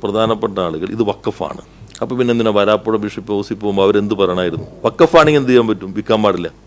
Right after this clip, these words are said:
അത് വിറ്റതാരാ? ലീഗ് തന്നെ അല്ലേ? വിൽപ്പന നടത്തിയതാരാ? കെ പി സി സെക്രട്ടറി. നിങ്ങൾ ആരെങ്കിലും എഴുതിയോ കെ പി സി സെക്രട്ടറിയാണ്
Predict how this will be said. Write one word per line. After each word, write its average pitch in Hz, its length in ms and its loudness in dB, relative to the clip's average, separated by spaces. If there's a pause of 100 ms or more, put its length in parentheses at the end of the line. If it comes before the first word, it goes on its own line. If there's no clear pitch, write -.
(180)
അത് 127 80 6
വിറ്റതാരാ? 131 560 6 (120)
ലീഗ് 101 280 2
തന്നെ 82 160 -6 (280)
അല്ലേ? 131 240 2 (120)
വിൽപ്പന 147 400 4
നടത്തിയതാരാ? 143 640 4 (100)
കെ 120 60 6
പി 123 180 0
സി 120 140 -2
സെക്രട്ടറി. 113 440 -2
നിങ്ങൾ 233 240 4
ആരെങ്കിലും 170 380 8
എഴുതിയോ 110 240 6
കെ 127 160 2
പി 131 180 0
സി 131 160 -4
സെക്രട്ടറിയാണ് 113 720 0